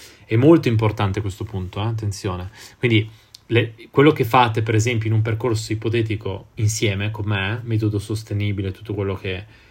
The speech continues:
che, insomma, ho creato, è dato dal fatto che queste basi vengono assoldate e poi si lavora su tutto,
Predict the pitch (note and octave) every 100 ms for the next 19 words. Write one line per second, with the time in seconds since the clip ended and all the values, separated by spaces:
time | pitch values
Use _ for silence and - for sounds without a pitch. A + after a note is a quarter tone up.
0 | _ - G2 G#2+ G2+ F#2+ G#2+ F#2+ F2+ G#2+
1 | A2+ A2+ - _ _ _ _ C3 C3+ -
2 | C3 A2+ A2 D3 B2+ G2+ A2 G#2+ G#2 -
3 | A2 - D3 F#2+ F2+ G2 G#2+ F#2 F#2 F#2+
4 | F#2 - F#2+ F2+ E2+ F#2 - F#2+ A2 -
5 | A2 A2 B2 D#3 - - - G#2+ G2+ F#2+
6 | F#2 - - G#2+ - -